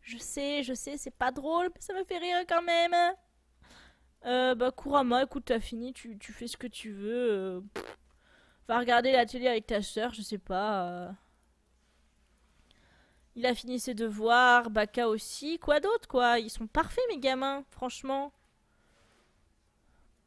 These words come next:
Franchement, tiens, discute... Euh, discute avec ton frère, tiens. Je raconte lui une petite histoire drôle et puis, euh, toi, euh, t'as qu'à, euh,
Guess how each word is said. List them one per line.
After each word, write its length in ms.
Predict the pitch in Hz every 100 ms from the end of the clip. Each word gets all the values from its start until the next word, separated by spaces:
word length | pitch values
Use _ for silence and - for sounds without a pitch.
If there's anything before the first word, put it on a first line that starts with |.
| _ _ _ _
Franchement, 720 | - 294 285 330 311 320 302 -
tiens, 200 | 285 269
discute... 520 | 262 277 - 320 -
Euh, 320 | 277 269 269 - - - _ -
discute 320 | 254 - -
avec 180 | 285 269
ton 160 | 277 247
frère, 420 | - 240 220 -
tiens. 260 | - 185 208 - _ _ - - - - _
Je 100 | -
raconte 300 | 254 269 311
lui 60 | 330
une 60 |
petite 240 | 285 311 -
histoire 320 | - 285 262
drôle 300 | 254 294 339
et 120 | 285
puis, 320 | 214 254 254
euh, 100 | 240
toi, 560 | 233 - 254 277 285 233
euh, 40 |
t'as 160 | 220 220
qu'à, 460 | - 233 240 247 226
euh, 360 | 214 214 214